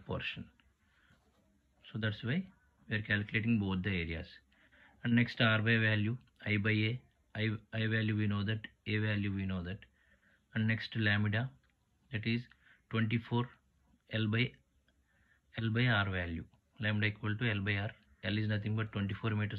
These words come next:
span which is given in question, and twenty-four by meters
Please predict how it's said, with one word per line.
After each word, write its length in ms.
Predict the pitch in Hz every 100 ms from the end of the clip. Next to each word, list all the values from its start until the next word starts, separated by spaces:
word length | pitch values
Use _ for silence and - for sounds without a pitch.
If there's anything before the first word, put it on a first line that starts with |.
| -
span 400 | - 104 107 120 - - - -
which 160 | -
is 80 | 104
given 300 | 101 104 104
in 100 | 101
question, 420 | - 92 - 113 - _ _ _ -
and 120 | 110
twenty-four 460 | 107 104 104 - 107
by 260 | 104 151 - _ _ _ _ _ _ 113
meters 300 | 110 117